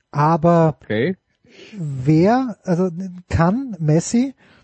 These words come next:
Speaker 1: ist natürlich immer noch einer vielleicht der drei, vier, fünf besten Fußballspieler der Welt, aber ist Messi derjenige, der den Unterschied dann macht, dass Manchester City gegen, wenn er denn dorthin gehen sollte,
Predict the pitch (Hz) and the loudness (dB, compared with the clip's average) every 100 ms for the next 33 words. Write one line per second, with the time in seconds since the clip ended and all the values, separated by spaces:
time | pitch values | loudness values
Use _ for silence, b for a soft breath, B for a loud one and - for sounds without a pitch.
0 | b _ _ _ 202 190 175 208 190 214 | b _ _ _ -4 -2 0 0 0 0
1 | 233 139 143 151 165 156 - 151 151 160 | 0 -2 -2 0 0 0 0 0 0 0
2 | 151 135 _ 190 170 - 139 202 - 185 | 0 -2 _ -12 -10 -2 0 0 0 0
3 | 196 - 214 214 _ _ 170 180 - 185 | 2 0 -2 -4 _ _ 0 0 -4 -4
4 | 208 - 185 - 175 156 139 131 214 - | -4 0 -4 0 0 2 2 0 -2 -6
5 | b b b b b - 165 196 - 220 | b b b b b -2 0 0 0 -2
6 | - 175 208 - 220 175 220 190 190 202 | 2 0 2 -2 0 2 2 2 2 2
7 | 214 226 208 160 - 151 165 220 226 _ | 2 2 0 -4 0 2 4 2 0 _
8 | 185 196 240 254 - 165 160 143 190 - | -4 -2 -2 0 0 0 0 0 -2 -2
9 | 175 165 170 208 190 165 - 202 226 - | -6 0 -2 0 -2 -2 -2 -2 -2 0
10 | 170 175 220 190 156 170 165 156 147 185 | 2 2 0 -2 0 2 2 0 0 -2
11 | 165 147 147 180 180 | 0 -2 0 0 0